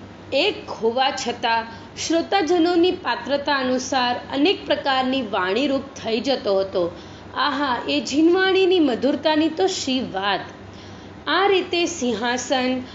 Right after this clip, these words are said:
પુષ્પવૃષ્ટિ, અશોક વૃક્ષ, છત્ર, ચામર, દેવદુંદુભી, ભામંડલ ને દિવ્ય ધ્વનિ એવા આઠ પ્રતિહાર્ય યુક્ત સમવસરણ અનંત ચતુષ્ટયના નાથ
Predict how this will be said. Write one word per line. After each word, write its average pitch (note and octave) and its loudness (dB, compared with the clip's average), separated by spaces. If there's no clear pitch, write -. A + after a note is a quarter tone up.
પુષ્પવૃષ્ટિ, C4+ 0
અશોક C#4+ 0
વૃક્ષ, B3 2
છત્ર, B3 0
ચામર, B3+ 2
દેવદુંદુભી, C4+ 4
ભામંડલ B3+ 2
ને F4+ 4
દિવ્ય E4 4
ધ્વનિ F#3 2
એવા B3+ 4
આઠ C#4+ 0
પ્રતિહાર્ય B3+ 2
યુક્ત A#3+ -2
સમવસરણ C#4 0
અનંત F4+ 2
ચતુષ્ટયના B3 0
નાથ G#3+ 0